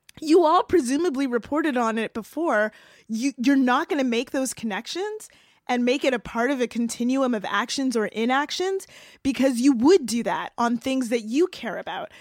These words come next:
but you don't do that on things that I think that most people in this country actually do care about, but you guys are gatekeeping what counts as news and gatekeeping what counts as important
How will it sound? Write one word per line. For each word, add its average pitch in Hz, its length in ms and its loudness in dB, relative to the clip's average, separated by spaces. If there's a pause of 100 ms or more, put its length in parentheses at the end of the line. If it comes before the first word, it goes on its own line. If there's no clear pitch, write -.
(200)
but 269 120 0
you 269 180 4
don't 294 340 2
do 262 120 -2
that 190 300 0
on 233 160 0
things 247 300 -4
that 226 280 0
I 339 220 2
think 508 220 -6
that 302 260 2
most 254 420 2
people 254 380 0
in 220 120 0
this 214 140 -2
country 233 320 -4
actually 214 440 -4
do 208 200 -8
care 262 240 0
about, 277 320 0
but 226 160 -2
you 202 140 -8
guys 220 260 -2
are 208 80 0
gatekeeping 262 840 -2
what 233 120 0
counts 233 360 -4
as 208 160 -8
news 190 420 -6 (400)
and 220 240 -4
gatekeeping 277 560 0
what 220 140 -2
counts 226 280 -4
as 226 140 -2
important 240 640 -2